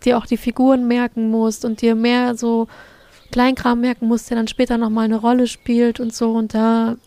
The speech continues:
habe ich in Phasen, wo ich Probleme habe, genug zu schlafen und so oder irgendwie viel so private Sorgen und so,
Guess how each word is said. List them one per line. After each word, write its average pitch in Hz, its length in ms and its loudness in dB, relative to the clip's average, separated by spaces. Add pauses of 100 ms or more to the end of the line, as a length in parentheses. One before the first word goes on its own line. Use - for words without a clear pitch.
(100)
habe 220 200 -4
ich 226 120 -8
in 208 120 -4
Phasen, 226 500 -2
wo 220 100 -2
ich 220 200 -4 (720)
Probleme 247 420 4
habe, 226 160 2
genug 233 280 2
zu 240 100 -2
schlafen 226 520 -2
und 220 160 -2
so 226 360 2
oder 220 360 0
irgendwie 220 360 -2
viel 220 400 0
so 226 240 -2
private 214 500 -4
Sorgen 220 380 -2
und 208 160 -10
so, 226 160 -2